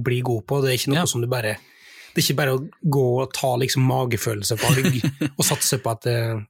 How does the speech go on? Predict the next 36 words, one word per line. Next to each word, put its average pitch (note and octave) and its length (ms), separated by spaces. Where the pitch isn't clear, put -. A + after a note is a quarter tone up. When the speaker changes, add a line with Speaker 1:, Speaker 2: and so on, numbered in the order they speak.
Speaker 1:
løser B2 240
seg, A2 80
da. D3 180
Speaker 2:
Mm. C#3 140
Ja, F3 100
det, E3+ 320
det D#3 80
handler C#3+ 220
jo, C#3 60
handler C3 160
jo B2+ 80
om, C3 80
en C3 120
måte, A2+ 140
om A#2 160
tverrfaglighet, B2 580
da. D3 80
At, - 160
eh, B2 200
jo, A#2+ 300
liksom, A#2 320
det A2+ 280
å A#2 340
være A2+ 220
tverrfaglig, A#2 680
eh, B2 200
gjør A#2+ 180
deg A2+ 140
også - 120
i - 60
stand A2 260
til A2+ 120
å A2+ 240
kunne A2 260
snakke - 480
med, A2 320